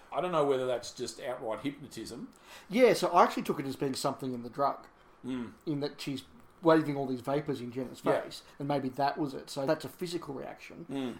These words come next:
Speaker 2: and everything else, I actually read it as being her just, yeah, being very canny.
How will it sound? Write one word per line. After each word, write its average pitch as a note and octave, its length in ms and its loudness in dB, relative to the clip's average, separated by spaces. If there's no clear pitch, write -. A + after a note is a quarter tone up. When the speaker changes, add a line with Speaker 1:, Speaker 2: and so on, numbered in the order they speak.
Speaker 2:
and D3+ 120 4
everything D3 320 4
else, C#3 300 2
I D#3 200 8
actually E3+ 320 0
read C3+ 200 0
it B2+ 100 -2
as B2+ 120 -4
being C3 280 -2
her B2+ 180 -2
just, B2+ 240 -10
yeah, D3+ 180 -4
being C#3+ 260 0
very C#3 280 2
canny. C3+ 360 -2